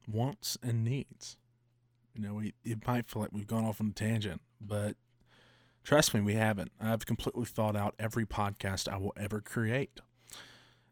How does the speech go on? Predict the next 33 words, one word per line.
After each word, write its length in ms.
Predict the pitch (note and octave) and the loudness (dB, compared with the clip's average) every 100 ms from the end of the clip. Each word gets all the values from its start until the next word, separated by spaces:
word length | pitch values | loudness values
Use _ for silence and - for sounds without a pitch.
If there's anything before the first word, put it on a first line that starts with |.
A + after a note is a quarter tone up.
| _ - - | _ -20 -6
They're 200 | A#2 G#2 | 2 4
all 140 | A2 G#2+ | 6 6
written 300 | G#2+ G#2+ G#2 | 4 2 2
down. 300 | G2 A2 A#2+ | 2 2 2
I 60 | |
know 200 | G2+ G#2 | 2 2
exactly 720 | G#2 F#2+ G#2 G#2 - A2 G#2+ G2+ | 0 2 0 0 -2 0 0 -2
what 420 | A2+ G2+ F#2+ - | -2 0 0 -2
I'm 140 | G#2 | -2
going 160 | G#2 G#2 | 0 -2
to 100 | - | -2
talk 280 | - G2+ - | -4 -4 -2
about, 220 | A2+ A#2 | -2 -2
and 80 | B2 | -4
it's 140 | A#2+ | 0
all 380 | B2+ C3 B2 - - - - - - _ | 2 2 0 -4 -16 -16 -14 -14 -16 _
going 260 | B2 B2 A#2+ | 0 2 2
through 240 | B2 A2+ | 2 2
an, 220 | G#2+ A2 - _ _ _ _ - | 2 0 -2 _ _ _ _ -6
a 100 | A2 | -4
large, 960 | G#2 G2+ A2 A2+ A#2 A2+ - - - - _ _ - _ _ _ _ _ _ _ _ _ _ _ _ - | -2 0 2 4 2 0 2 2 0 -6 _ _ -20 _ _ _ _ _ _ _ _ _ _ _ _ -4
you 100 | A#2+ | 0
know, 320 | G#2 G#2+ A2 | 2 0 -2
joined 420 | - A#2 A#2 A#2 A2 | -2 0 2 2 0
idea, 640 | G#2+ G#2+ G2+ G#2 G2+ - - _ | -2 -2 -2 -4 -4 -6 -14 _
a 60 | A2 | -6
joined 240 | A2 G#2+ | -2 -2
idea 300 | G#2+ G2+ G#2 | -2 -2 -2
of 280 | G#2 G2 - - - - - - - _ | -2 -6 -10 -20 -20 -20 -20 -20 -20 _
different 260 | A2 A#2+ G#2 | -6 -2 -2
beliefs 560 | G2+ G#2 A2 G2 - | -2 -2 -6 -6 -6
and 100 | G#2 | -8
ide-, 360 | G#2 G#2 G2 | -6 -8 -8